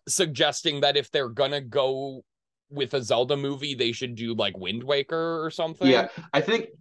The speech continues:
Speaker 2: Wind Waker would definitely work best in terms of the kind of artistic style that they're used to, 'cause it's the closest to match, but causes the least amount of friction in that regard.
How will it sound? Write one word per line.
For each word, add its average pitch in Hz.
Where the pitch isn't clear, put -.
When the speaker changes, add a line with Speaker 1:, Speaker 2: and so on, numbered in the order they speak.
Speaker 2:
Wind 196
Waker 233
would 202
definitely 175
work 147
best 131
in 135
terms 135
of 127
the 120
kind 131
of 117
artistic 135
style 117
that 110
they're 110
used 101
to, -
'cause 123
it's -
the 131
closest -
to 135
match, 113
but 117
causes 127
the 131
least 131
amount 123
of -
friction 110
in 113
that 110
regard. 101